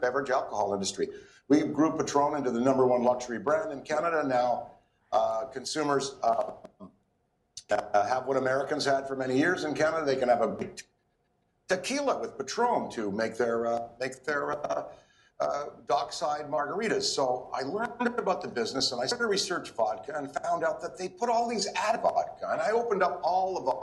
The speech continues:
vodkas. And they all smelled like thing. They smelled like perfume. Uh, had a kind of an acidic taste to them.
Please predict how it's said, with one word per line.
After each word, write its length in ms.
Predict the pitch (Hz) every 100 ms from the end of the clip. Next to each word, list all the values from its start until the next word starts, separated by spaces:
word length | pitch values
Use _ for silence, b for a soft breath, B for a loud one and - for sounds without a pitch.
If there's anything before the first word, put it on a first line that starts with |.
| - -
vodkas. 440 | 104 - - - - _ _ _ _ _ _ _ -
And 180 | 185 196
they 80 |
all 320 | 196 196 196 131 - -
smelled 580 | - 147 170 156 - -
like 220 | 113 -
thing. 240 | 170 208 - _ _ _ _ _
They 140 | 139 135
smelled 580 | - 151 135 123 117
like 380 | 107 101 - -
perfume. 800 | 120 - - 151 214 254 269 269 - _ _ _ _ _ _ _ _ _ -
Uh, 280 | 160 165 170 -
had 180 | 175 185 - -
a 120 | 175 175
kind 220 | 185 196
of 80 | 185
an 180 | 180 175
acidic 440 | - 226 233 233
taste 300 | - 226 - 233
to 60 |
them. 180 | 156